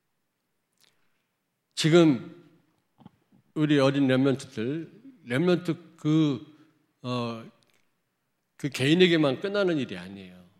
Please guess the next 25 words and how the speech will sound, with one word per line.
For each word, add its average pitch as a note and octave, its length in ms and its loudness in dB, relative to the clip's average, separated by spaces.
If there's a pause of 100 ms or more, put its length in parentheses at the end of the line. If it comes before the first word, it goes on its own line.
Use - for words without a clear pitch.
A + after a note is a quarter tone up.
(460)
그 G#3+ 280 -6
후대에게, D#3 1120 -8
또 B3+ 200 -2
후대에게 C#3+ 760 -8 (680)
계속 E3 400 -2
언약의 E3 480 2
바톤을 D3 480 -4
전달할 C3+ 560 -2 (580)
그런 G3+ 240 2
사람들입니다, E3 680 -2
여러분. F2 360 -12 (100)
이 D3+ 120 -4
시대를 G3 420 -4
살리-, G3 500 -2 (200)
살리지만 D#3+ 760 2
또 A3 120 4
한편으로 E3+ 840 4 (200)
오고 F3+ 400 8
오는 F#3+ 300 8 (380)
또 F3+ 200 4
우리 E3+ 140 2
후대에게 F#3 580 2
언약을 F3+ 440 6
전달할 F3 420 2
사람들이다. D3+ 640 -10